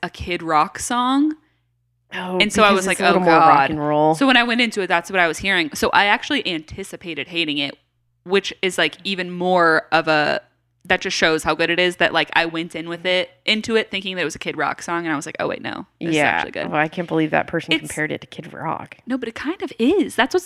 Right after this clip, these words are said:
Speaker 1: that's the weird thing, but it's
Speaker 2: It's
Speaker 1: still good.
Speaker 2: It's just, like, rock and roll, and there's a little, like, screaming in it. It's not Kid Rock.
Speaker 1: No, but it's, like, a Southern rock vibe.
Speaker 2: Yeah, that's Chris Stapleton.
Speaker 1: Totally. But what's weird about the song, I think, is how, like,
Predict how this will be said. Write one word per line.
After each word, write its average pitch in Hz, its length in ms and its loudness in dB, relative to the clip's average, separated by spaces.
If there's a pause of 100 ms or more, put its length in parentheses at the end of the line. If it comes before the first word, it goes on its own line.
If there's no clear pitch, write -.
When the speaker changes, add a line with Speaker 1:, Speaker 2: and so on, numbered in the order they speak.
Speaker 1:
that's 285 160 2
the 415 80 0
weird 294 300 4
thing, 233 260 -2
but 220 100 4
it's 277 100 4
Speaker 2:
It's 359 80 0
Speaker 1:
still 285 200 2
good. 220 380 0
Speaker 2:
It's 302 180 0
just, - 180 -6
like, 381 180 -4
rock 269 200 -2
and 254 160 -2
roll, 240 280 6
and 190 100 0
there's 208 160 -4
a 202 40 -4
little, 202 220 -4
like, 190 180 0
screaming 180 460 -6
in 110 140 -8
it. 101 240 -10
It's - 160 -18
not 320 180 -6
Kid 196 240 -8
Rock. 156 420 0
Speaker 1:
No, 254 200 6
but 240 200 -4
it's, 262 160 0
like, 339 120 -4
a 381 60 -2
Southern 202 640 -2
rock 156 440 0 (840)
vibe. - 480 -2 (360)
Speaker 2:
Yeah, 254 160 0
that's 190 220 -8
Chris - 260 -4
Stapleton. - 640 -4 (380)
Speaker 1:
Totally. 247 320 4
But 240 240 4
what's 269 220 -6
weird 277 240 -2
about 403 180 -2
the 269 60 -4
song, 160 340 -2
I 185 80 -8
think, 202 360 -8 (440)
is 214 180 0
how, 190 640 2 (680)
like, 208 180 0